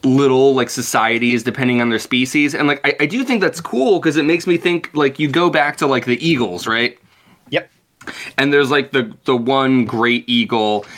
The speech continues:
Speaker 1: and he's, like, I forget if it's w-, how they describe him or if Tolkien gives you a note of what's gonna happen in the future, and they say he becomes the king of all birds. But the point is,
Speaker 2: Bit of both.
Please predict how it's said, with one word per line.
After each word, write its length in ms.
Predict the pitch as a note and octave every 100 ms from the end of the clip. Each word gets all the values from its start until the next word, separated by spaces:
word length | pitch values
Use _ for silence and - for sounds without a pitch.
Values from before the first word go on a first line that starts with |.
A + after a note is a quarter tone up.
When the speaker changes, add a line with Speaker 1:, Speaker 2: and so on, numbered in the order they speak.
| - -
Speaker 1:
and 100 | A#2
he's, 200 | C3 D#3+
like, 360 | D#3 E3 D#3+ - _ _ -
I 80 | C#3
forget 360 | G#3 G3+ A#3
if 260 | A3 A3 -
it's 220 | D#3+ D#3 D3
w-, 160 | D3+
how 180 | D3+ D3+
they 120 | D#3
describe 500 | B2 A#2+ - D#3 F#3
him 260 | G3 G3+ G3+
or 180 | C3+ B2+
if 80 | -
Tolkien 360 | D3 C#3 C#3
gives 220 | B2+ B2 A#2+
you 120 | A2+
a 40 |
note 300 | G#2+ A#2 A#2
of 100 | G2+
what's 160 | A2 -
gonna 160 | G#2+
happen 240 | G#2 G#2 G#2+
in 140 | G2+
the 60 | G2
future, 440 | - C3 - G2+
and 140 | F#2+ G2
they 60 |
say 240 | G2 A2 G#2
he 120 | A#2
becomes 540 | G2 - - D#3 A#2
the 100 | G#2
king 220 | - A2
of 100 | G2+
all 160 | G2 F#2+
birds. 400 | F#2+ F#2+ F#2 F2+
But 160 | - -
the 80 |
point 340 | B2 A#3 A3 D3
is, 380 | A2+ G#2 - -
Speaker 2:
Bit 80 | C3
of 80 | A2+
both. 280 | A2 G#2+